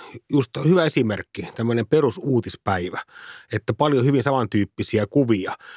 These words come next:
Mut onhan tää nyt ihan kauhea tilanne, että medioissa ei oo kuvatoimittajia enempää, koska nythän nimenomaan olisi heidän aika. Kun kuvalla kertominen ja kuvan ymmärtäminen on vaikeaa touhua.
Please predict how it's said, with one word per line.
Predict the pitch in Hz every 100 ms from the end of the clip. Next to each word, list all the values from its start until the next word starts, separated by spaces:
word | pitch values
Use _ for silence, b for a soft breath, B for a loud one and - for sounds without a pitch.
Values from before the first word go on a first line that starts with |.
| B B
Mut | 127
onhan | 160 185
tää | 196
nyt | 180
ihan | 196 -
kauhea | 214 214 180 113 117 110
tilanne, | 156 147 113 92 87 - _
että | - - - 87 87 _ _ _ _ _
medioissa | 131 135 123 104 98 -
ei | 113 107
oo | 98 -
kuvatoimittajia | 147 127 107 - 127 113 95 - - 92 85 90 78 - B B B B -
enempää, | 139 131 107 - 101 92 98 -
koska | 110 - 113
nythän | 117 156 - 113 101
nimenomaan | 113 117 101 95 98
olisi | 104 117 101 98 110
heidän | 131 104
aika. | 98 107 90 - -
Kun | 117 110
kuvalla | - 202 156
kertominen | - 170 156 120 107
ja | 107
kuvan | - 143
ymmärtäminen | 170 156 117 - 104 104 107
on | 113
vaikeaa | 151 120 101 90
touhua. | 92 120 95 - -